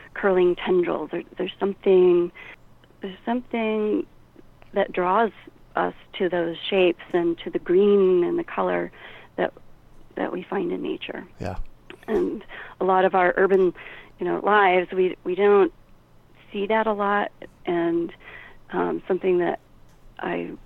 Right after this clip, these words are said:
Speaker 1: really like about things that you're doing is you're encouraging people to have these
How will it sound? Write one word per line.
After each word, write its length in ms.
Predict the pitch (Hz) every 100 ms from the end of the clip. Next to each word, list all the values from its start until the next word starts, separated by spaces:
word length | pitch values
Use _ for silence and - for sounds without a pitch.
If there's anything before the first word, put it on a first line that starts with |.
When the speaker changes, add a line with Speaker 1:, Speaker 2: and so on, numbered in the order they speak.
| -
Speaker 1:
really 300 | 185 175 170
like 240 | 196 208
about 380 | 208 190 175 - - - _ - -
things 180 | 196 170
that 120 | 180
you're 220 | 190 226
doing 320 | 185 185 175
is 100 | 175 165
you're 120 | 180
encouraging 520 | 170 - 185 165 165
people 400 | 160 160 - 160 170 -
to 280 | 160 160 170 - -
have 280 | - 185 180
these 160 | 170